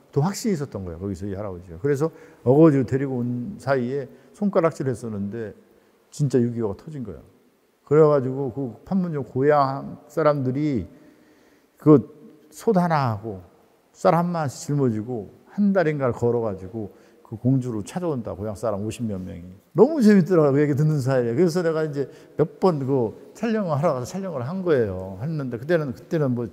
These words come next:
비디오 작품으로 한 게 아니라 찍었었어. 찍었는데 어느 날 내가 깜빡 잊고 갔더니 돌아가셨어.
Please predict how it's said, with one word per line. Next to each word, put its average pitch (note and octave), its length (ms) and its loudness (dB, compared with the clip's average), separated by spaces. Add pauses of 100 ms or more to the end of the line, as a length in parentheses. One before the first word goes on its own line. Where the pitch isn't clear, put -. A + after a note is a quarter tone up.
(120)
비디오 D3+ 220 2
작품으로 D3+ 400 -4
한 C#3+ 100 -2
게 D3 100 -6
아니라 G#2+ 540 -4 (1000)
찍었었어. C3 680 0 (140)
찍었는데 D#3+ 720 -6 (880)
어느 D3 160 4
날 F3 320 0
내가 B2 160 -6
깜빡 E3+ 320 -6
잊고 C3 140 -8
갔더니 A2 360 -8
돌아가셨어. A#2+ 600 -6